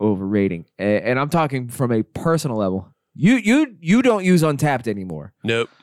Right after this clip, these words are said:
Speaker 1: Uh, I do. I use it as a, as a logging system.
Speaker 2: Yeah.
Speaker 1: Uh,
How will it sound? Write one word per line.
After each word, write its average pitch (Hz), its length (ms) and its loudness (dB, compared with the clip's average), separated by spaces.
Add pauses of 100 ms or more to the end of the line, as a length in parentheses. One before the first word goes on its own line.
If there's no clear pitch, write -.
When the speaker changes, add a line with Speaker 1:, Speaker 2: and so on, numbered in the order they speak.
(120)
Speaker 1:
Uh, 95 220 -12
I 214 200 2
do. 147 440 0
I 110 120 -4
use 151 260 2
it 143 100 2
as 127 220 2
a, 120 240 0
as 113 260 -6
a 113 140 -2
logging 107 440 -2
system. 90 520 -14
Speaker 2:
Yeah. 101 240 -4 (340)
Speaker 1:
Uh, 98 460 0